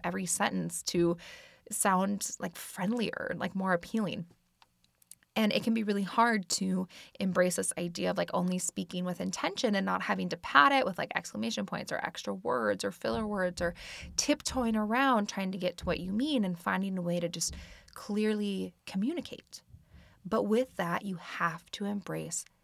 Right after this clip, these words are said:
this power of silence because you will find yourself using less words, which means there will be more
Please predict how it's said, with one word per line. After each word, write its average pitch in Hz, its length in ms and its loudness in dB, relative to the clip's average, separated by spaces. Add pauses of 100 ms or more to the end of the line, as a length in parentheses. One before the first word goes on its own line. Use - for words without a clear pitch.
(120)
this 190 160 0
power 180 340 -2
of 170 120 0
silence 208 480 0
because 175 420 -8
you 208 260 0
will 202 280 4
find 180 360 -4
yourself 170 480 -6
using 175 320 -4
less 180 280 -6
words, 254 320 -4
which - 180 -12
means 190 200 -8
there 175 140 -6
will 196 200 -10
be - 280 -8 (720)
more 165 540 -4